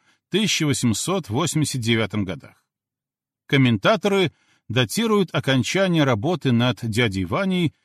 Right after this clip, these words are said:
тысяча восемьсот девяносто шестым годом. Между тем, эти пьесы воплощают две разные реакции сознания на страх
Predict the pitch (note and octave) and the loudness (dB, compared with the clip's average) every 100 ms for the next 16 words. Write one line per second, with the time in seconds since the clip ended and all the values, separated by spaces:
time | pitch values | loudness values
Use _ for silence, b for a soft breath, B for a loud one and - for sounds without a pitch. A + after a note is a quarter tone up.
0 | _ _ G#3 A#3 - D#3 C3+ B2+ A2 - | _ _ -2 -2 0 0 -2 0 -2 -2
1 | F#3 G#3+ - A2+ A2+ A2 A#2 C3 - B2 | -2 -2 -4 -4 0 2 2 0 -2 -6
2 | - A2+ - G#2 F#2+ - F#2 D#2 - - | -4 -6 -4 -4 -4 -4 -10 -10 -14 -20
3 | _ _ _ _ _ _ _ _ _ _ | _ _ _ _ _ _ _ _ _ _
4 | _ _ B2+ C#3+ A#2 A#2 A#2 - A#3 G3+ | _ _ 4 4 4 0 -4 -2 0 0
5 | - F3 C#3+ G#2 G2+ F3+ D3+ D3+ A#2 G#2+ | 0 -2 -2 -4 -2 -2 -2 -2 -2 -2
6 | G#2+ - D3+ G3 F#3 C#3+ - G#2 F#2+ C#3 | -4 -4 -4 0 0 -2 -6 -10 -4 -2
7 | G3+ D3+ F#3+ A#2+ C#3 G2 A#2+ D#3+ - B2 | 0 0 0 2 0 2 0 -2 -4 -4
8 | A2 F#2 A#2 D3 C#3+ C#3+ B2 C3 - - | -4 -4 -2 0 2 2 0 0 -2 -6
9 | G#2 - | -8 -10